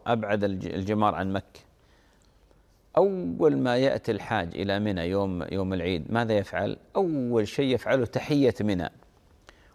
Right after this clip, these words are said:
تحية منى هي رم-، رمي جمرة العقبة، رمي جمرة العقبة. طيب،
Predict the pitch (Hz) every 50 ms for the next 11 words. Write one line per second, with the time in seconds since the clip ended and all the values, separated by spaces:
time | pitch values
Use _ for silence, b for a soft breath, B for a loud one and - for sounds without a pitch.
0 | b b - - 113 - - 143 143 127 120 123 131 131 120 113 113 117 117 120
1 | 131 139 147 156 - - _ _ - _ _ _ _ _ _ _ - - 113 127
2 | 131 127 117 104 117 123 131 127 113 - 101 87 82 80 - - - - - -
3 | _ _ _ _ _ _ _ _ _ _ - - - 101 104 110 113 107 98 92
4 | 92 92 101 107 107 110 117 131 135 - - - - - 80 80 80 - - -
5 | - - _ _ _ _ _ _ _ _ _ _ _ _ _ - 113 -